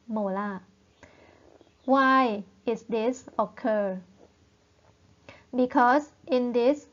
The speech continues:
sodium fluoride, we have fluoride ion. We have fluoride ion. It means that on this side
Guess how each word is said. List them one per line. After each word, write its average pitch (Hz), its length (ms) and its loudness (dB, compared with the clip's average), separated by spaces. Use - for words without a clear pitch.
sodium 262 580 -2
fluoride, 208 720 -6
we 247 260 0
have 240 400 -2
fluoride 226 500 -2
ion. 226 460 -6
We 214 140 -8
have 214 260 -8
fluoride 208 440 -6
ion. 208 440 -8
It 233 200 -2
means 254 300 2
that 247 300 2
on 233 160 -4
this 254 180 0
side 254 400 0